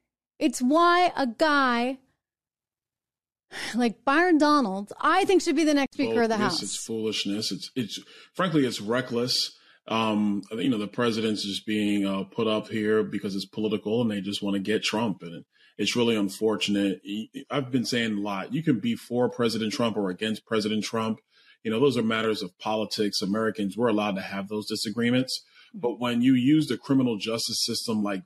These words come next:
Speaker 2: this to get your political opponent, uh, that's when you really degrade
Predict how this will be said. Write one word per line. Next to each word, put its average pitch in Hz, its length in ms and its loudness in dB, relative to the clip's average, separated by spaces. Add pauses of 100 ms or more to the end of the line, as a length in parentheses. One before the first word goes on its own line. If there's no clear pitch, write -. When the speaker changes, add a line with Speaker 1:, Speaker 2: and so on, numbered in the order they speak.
Speaker 2:
this 107 320 -2
to 92 220 -4
get 110 240 -2
your 110 160 0
political 107 520 -2
opponent, 104 540 -6 (380)
uh, 104 280 0 (200)
that's 127 520 -2
when 113 580 -2
you 110 260 2
really 113 540 0
degrade 107 840 -2